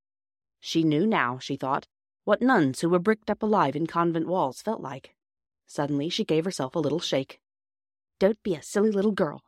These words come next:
she said. She was always very angry when anyone else called her a little girl, even if the adjective that went first was not silly, but nice or good or clever. And it was only when she was very angry with herself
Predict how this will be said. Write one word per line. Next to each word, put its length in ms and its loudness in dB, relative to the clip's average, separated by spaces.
she 220 -8
said. 300 -10
She 160 -6
was 120 -2
always 200 4
very 240 -2
angry 320 -2
when 160 -6
anyone 320 -2
else 180 -4
called 260 -6
her 120 -2
a 60 0
little 220 0
girl, 300 0
even 220 6
if 100 2
the 160 2
adjective 460 -2
that 100 0
went 200 -2
first 260 -2
was 160 -4
not 180 0
silly, 380 -2
but 180 -10
nice 400 -4
or 240 -16
good 320 2
or 200 -14
clever. 440 -2
And 100 4
it 60 6
was 120 -2
only 200 2
when 140 0
she 100 -6
was 140 -4
very 260 0
angry 260 -4
with 140 -14
herself 480 -8